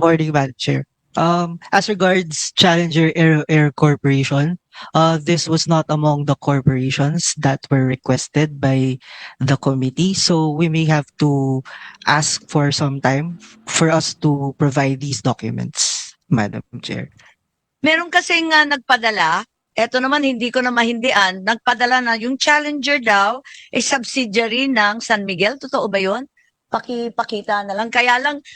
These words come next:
Speaker 2: wala nga tayong tao rito na magsasabi, wala tayong testigo.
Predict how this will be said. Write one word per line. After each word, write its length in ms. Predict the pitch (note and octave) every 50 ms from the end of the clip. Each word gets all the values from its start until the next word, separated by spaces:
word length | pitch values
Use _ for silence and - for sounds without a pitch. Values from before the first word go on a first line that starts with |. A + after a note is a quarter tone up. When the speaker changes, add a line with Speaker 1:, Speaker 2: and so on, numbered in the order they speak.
| -
Speaker 2:
wala 240 | - A#3+ A#3+ B3+ C4+ C4+ C#4
nga 240 | C#4+ C#4 C4+ - C4
tayong 240 | C4 C4 C4+ C4+
tao 240 | - C4 B3+ A#3+ C4
rito 400 | A#3+ B3+ C4 A#3 - A3 F#3+ F#3+ G3+ G#3
na 80 | A3
magsasabi, 640 | A3+ A3+ G#3 - A#3+ A#3 A3+ - A#3+ A#3+ B3 A3 A3
wala 240 | G3+ F#3+ F#3+ F#3+ -
tayong 240 | - G3+ G3+ G#3 G3+
testigo. 720 | - A3 - - - B3+ C4 B3+ G3+ G#3 A3 G#3 G#3 G3+